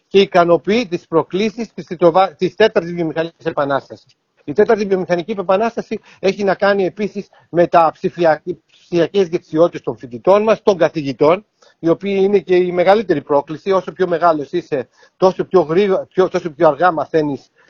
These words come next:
ε, καινούρια, καινούριες δεξιότητες. Ε, το λέει και μια αγγλική φράση, "All dogs learn very difficult new tricks". Ε,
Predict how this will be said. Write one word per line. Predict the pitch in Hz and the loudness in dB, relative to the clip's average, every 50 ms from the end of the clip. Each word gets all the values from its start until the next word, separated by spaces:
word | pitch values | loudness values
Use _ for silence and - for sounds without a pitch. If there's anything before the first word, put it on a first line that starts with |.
| _ _ _ | _ _ _
ε, | - 143 151 151 147 143 139 135 135 135 131 123 | -6 -2 0 0 0 0 0 0 -2 -2 -4 -4
καινούρια, | - 160 147 147 156 170 180 160 143 156 151 143 135 131 123 120 - - - - - - | -2 -2 -2 2 2 2 2 2 2 2 2 2 2 0 -2 -4 -6 -10 -18 -20 -16 -4
καινούριες | - 156 143 156 165 160 131 | -2 -2 0 0 -2 -2 -4
δεξιότητες. | 147 - - - 139 135 139 156 165 165 180 160 196 196 202 202 - _ _ _ _ _ | -4 -8 -8 -6 -2 2 2 2 2 0 -2 0 0 2 2 0 -4 _ _ _ _ _
Ε, | - 147 160 165 156 151 | -6 -2 0 0 0 0
το | 151 160 160 | 0 0 0
λέει | 160 175 185 180 | 2 2 0 0
και | 180 175 170 160 156 | -2 -2 -2 -2 -2
μια | 151 165 170 | 0 0 0
αγγλική | 165 160 156 151 143 _ 175 175 165 147 | 0 0 -2 -8 -8 _ -6 -6 -6 -4
φράση, | - - 170 180 175 - - 165 151 147 147 143 147 | 0 2 2 2 2 0 -4 -6 -6 -4 -2 0 2
"All | 165 160 147 135 143 | 2 2 2 0 0
dogs | 156 156 147 _ - 143 | 0 0 -2 _ -8 -4
learn | 135 151 151 147 135 127 | -2 -2 -2 -4 -4 -4
very | 147 151 135 123 | -4 -4 -4 -4
difficult | 135 135 - _ - 139 131 | -8 -12 -8 _ -4 -4 -4
new | 127 135 131 117 - | -2 -4 -6 -4 -2
tricks". | 151 185 196 - _ _ _ _ _ _ _ _ _ _ _ _ | -2 -2 -2 -4 _ _ _ _ _ _ _ _ _ _ _ _
Ε, | - 143 165 170 175 170 170 165 165 160 160 160 | -6 -2 0 2 4 4 4 4 2 2 0 -2